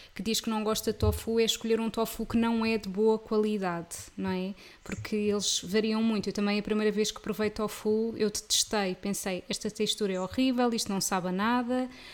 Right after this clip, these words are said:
Hum, até que comecei a fazer os workshops com a Gabriela Oliveira e foi aí que eu aprendi a fazer tofu, porque realmente faz toda a diferença sabermos comprar bem, sabemos temperar bem.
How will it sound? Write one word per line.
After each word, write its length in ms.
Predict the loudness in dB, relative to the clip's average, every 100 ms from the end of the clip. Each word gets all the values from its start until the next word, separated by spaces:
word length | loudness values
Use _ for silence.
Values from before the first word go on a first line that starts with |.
| -18 -6
Hum, 500 | 0 2 4 2 2 -2
até 240 | 2 2
que 520 | 2 0 2 4 4 2
comecei 360 | 0 2 2 0
a 40 |
fazer 340 | 2 2 4
os 200 | 4 2
workshops 600 | 0 0 0 0 0 -2
com 140 | -2 0
a 20 |
Gabriela 520 | 2 2 4 4 4 2
Oliveira 560 | 2 0 0 0 -2
e 80 | -4
foi 200 | -2 0
aí 220 | 2 0
que 140 | 0 2
eu 100 | 2
aprendi 460 | 2 2 0 2
a 40 | 0
fazer 340 | 0 0 0
tofu, 600 | 0 -4 -4 -4 -2 -2 -6 -16 -20 -16
porque 200 | -16 -10
realmente 800 | 0 4 4 4 2 0 -2 -2 0 0 -2
faz 260 | -2 -2 0
toda 220 | -2 0
a 40 |
diferença 600 | 0 -2 -4 -4 -2 -4
sabermos 460 | -4 -2 -2 -2 -2
comprar 440 | -4 -4 -4 -4
bem, 300 | -2 0 0
sabemos 480 | -2 -4 -2 -2 -2
temperar 440 | -4 -6 -4 -4 -2
bem. 480 | -2 0 -2 -4